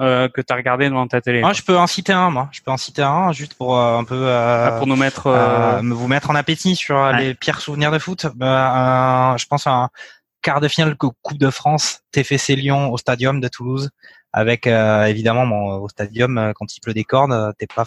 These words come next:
Speaker 2: <laughs> forcément protégé de la pluie, <laughs> et tu te prends la grosse rafale de pluie, et puis évidemment, tu perds un zéro, et il me semble que le but, il faudrait que je retrouve le nom du gars qui avait marqué, c'est un gars qui a fait vraiment quasiment tous les clubs de,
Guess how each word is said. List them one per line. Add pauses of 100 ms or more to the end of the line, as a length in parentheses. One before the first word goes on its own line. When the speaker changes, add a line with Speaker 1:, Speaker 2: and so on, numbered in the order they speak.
Speaker 2:
<laughs>
forcément
protégé
de
la
pluie, (320)
<laughs>
et
tu
te
prends
la
grosse
rafale
de
pluie,
et
puis
évidemment,
tu
perds
un
zéro,
et
il
me
semble
que
le
but, (120)
il
faudrait
que
je
retrouve
le
nom
du
gars
qui
avait
marqué,
c'est
un
gars
qui
a
fait
vraiment (360)
quasiment
tous
les
clubs
de,